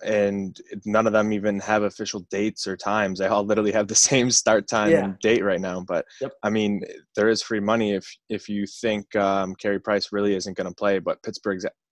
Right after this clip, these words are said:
Speaker 1: minus two hundred right now, the biggest
Speaker 2: Yeah.
Speaker 1: favorite out of all of them. So that'll be interesting.
Speaker 2: Awesome. And you know what producer Burr says? Stay happy, stay healthy, stay thirsty, folks. Enjoy your July fourth.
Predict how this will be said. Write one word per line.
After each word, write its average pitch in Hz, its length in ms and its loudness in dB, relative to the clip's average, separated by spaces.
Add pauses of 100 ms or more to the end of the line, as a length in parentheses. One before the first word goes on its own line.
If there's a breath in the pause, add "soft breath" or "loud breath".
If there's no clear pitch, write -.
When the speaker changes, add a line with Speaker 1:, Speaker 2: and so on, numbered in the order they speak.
(160)
Speaker 1:
minus 101 340 -2
two 104 160 -6
hundred 104 320 -2
right 95 140 0
now, 95 100 -4
the 92 80 -8
biggest 92 320 -6
Speaker 2:
Yeah. - 80 -4
Speaker 1:
favorite 92 180 -4
out 90 140 -4
of 90 80 -6
all 95 200 0
of 87 60 -8
them. 87 200 -12
So 78 260 -10 (300)
that'll 95 100 -2
be 90 100 -6
interesting. 87 440 -12 (1400)
Speaker 2:
Awesome. 113 300 -8 (300)
And 123 100 -8
you 120 60 -4
know 135 140 4
what 143 160 4
producer 147 360 0
Burr 135 280 4
says? 117 680 0 (400)
Stay 123 400 0
happy, 120 720 2 (460)
stay 120 400 0
healthy, 113 680 0 (200)
stay 123 320 0
thirsty, 117 440 -2
folks. 107 520 0 (560)
Enjoy 139 380 6
your 143 180 6
July 127 320 4
fourth. 170 560 6